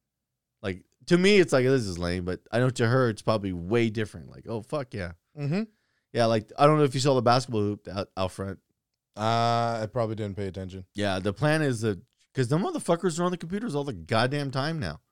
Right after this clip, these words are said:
Speaker 1: Like, well, you know, shit, you have a yo-, you have a
Speaker 2: Um,
Speaker 1: young brother. What is he, like, eight?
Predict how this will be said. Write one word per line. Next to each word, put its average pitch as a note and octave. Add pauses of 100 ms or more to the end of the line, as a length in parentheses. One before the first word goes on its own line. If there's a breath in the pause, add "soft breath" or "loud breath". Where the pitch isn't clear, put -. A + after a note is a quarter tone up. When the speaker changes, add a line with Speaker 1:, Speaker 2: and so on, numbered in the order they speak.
(600)
Speaker 1:
Like, C3+
well, F#3
you C4
know, D3+
shit, F#3+
you F#3
have F#3
a F#3
yo-, F3 (420)
you A2
have C3+
a C3+
Speaker 2:
Um, B2+
Speaker 1:
young D#3
brother. D#3
What D3+
is D3+
he, C3
like, G#2
eight? C#3+